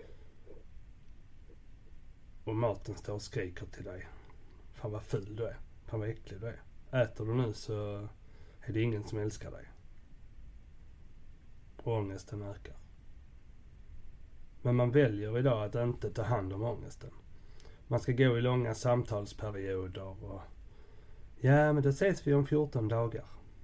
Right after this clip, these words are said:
Okej. Fjorton dagar är en livstid.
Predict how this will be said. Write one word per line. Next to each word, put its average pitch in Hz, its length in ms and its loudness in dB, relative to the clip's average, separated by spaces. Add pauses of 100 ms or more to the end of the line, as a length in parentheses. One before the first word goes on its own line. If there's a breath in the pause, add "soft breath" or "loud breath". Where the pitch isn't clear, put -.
(1080)
Okej. 120 280 -6 (2000)
Fjorton 113 360 0
dagar 113 260 2
är 101 60 -2
en 101 120 -2
livstid. - 480 -8